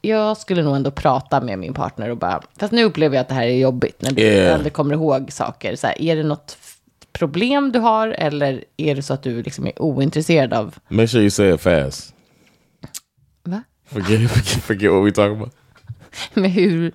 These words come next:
Speaker 1: dåligt minne tror personen har. Det är som så här,
Speaker 2: Wait a minute, wait, wait, wait. Hold on.
Speaker 1: Fifty First
Speaker 2: Memento.
Speaker 1: Dates. <laughs> Har du sett den? Kommer du ihåg den här Fifty First Dates med Adam Sandler?
Speaker 2: Yeah.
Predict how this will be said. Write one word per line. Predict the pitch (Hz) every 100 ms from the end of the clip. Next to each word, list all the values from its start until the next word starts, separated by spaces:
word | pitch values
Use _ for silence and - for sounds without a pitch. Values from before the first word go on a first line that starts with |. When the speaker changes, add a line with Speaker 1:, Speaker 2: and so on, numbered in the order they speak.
| -
Speaker 1:
dåligt | 147 143 160
minne | 175 165 151
tror | 175 165
personen | 160 165 135 175 156
har. | 185 - _ - - - 403 -
Det | 220
är |
som | 202 180 165
så |
här, | 165 160 -
Speaker 2:
Wait | 127
a |
minute, | 117 104
wait, | 101 98
wait, | 92
wait. | 95
Hold | 107 104
on. |
Speaker 1:
Fifty | 123 -
First | 117
Speaker 2:
Memento. | 120 143 180 165 160
Speaker 1:
Dates. | 202 294 - 226
<laughs> | - _
Har | -
du | 214
sett | 302 294
den? | 202 175 156 - - -
Kommer | 214
du | 247
ihåg | 180
den | 160 185
här | 143 147
Fifty | 190 - 175
First | 170 165 165
Dates | 185 156 -
med | 151 135
Adam | 156 156 156
Sandler? | 175 165 143 143 127
Speaker 2:
Yeah. | 131 117 92 85